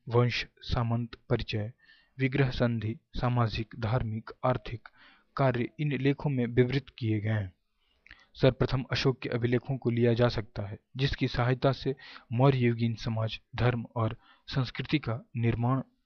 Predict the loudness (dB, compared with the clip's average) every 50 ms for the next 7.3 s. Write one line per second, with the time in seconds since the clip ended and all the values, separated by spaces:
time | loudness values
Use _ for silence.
0 | _ _ _ _ _ _ -2 -2 0 0 -2 -4 -4 -6 -10 _ _ _ _ _
1 | _ _ _ _ _ _ _ _ _ _ _ _ _ _ _ 0 2 4 4 2
2 | 2 4 4 4 6 6 6 4 4 4 2 4 2 2 0 0 0 -2 -2 0
3 | -2 -2 -2 -2 0 2 2 2 2 2 0 -2 0 2 2 4 4 4 4 2
4 | 2 2 2 -2 -4 -8 _ _ _ -20 -20 -20 -20 -8 0 2 4 4 4 2
5 | 2 2 2 0 0 0 -2 -4 -4 _ -4 -2 0 0 2 2 2 0 0 -2
6 | -4 -2 0 -2 0 2 2 2 2 2 -2 -2 -2 -4 -4 -2 -2 0 4 4
7 | 2 2 0 -8 -8